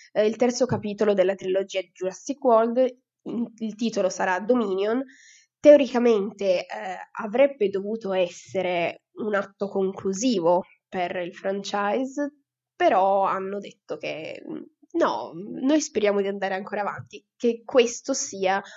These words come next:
più un inizio che non una fine. Quindi effettivamente s-, probabilmente la serie andrà ancora avanti per molto,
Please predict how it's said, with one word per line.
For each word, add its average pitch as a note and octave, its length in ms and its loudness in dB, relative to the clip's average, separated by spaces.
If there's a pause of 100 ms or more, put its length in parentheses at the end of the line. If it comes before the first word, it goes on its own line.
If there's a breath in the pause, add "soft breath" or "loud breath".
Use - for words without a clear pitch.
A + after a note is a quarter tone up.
(140)
più A#3+ 220 4
un A3 100 6
inizio G3 680 2 (160)
che A#3+ 160 -2
non F#3+ 140 0
una F#3 160 -4
fine. F#3 400 -8 (280 loud breath)
Quindi C#4 240 2
effettivamente G3+ 1040 0 (120)
s-, - 400 -20 (380)
probabilmente G3 920 -4
la F#3+ 120 -6
serie F#3+ 300 -8
andrà F#3 260 -10
ancora F#3+ 300 -8
avanti F3+ 320 -8
per B3 180 -6
molto, A3 480 -4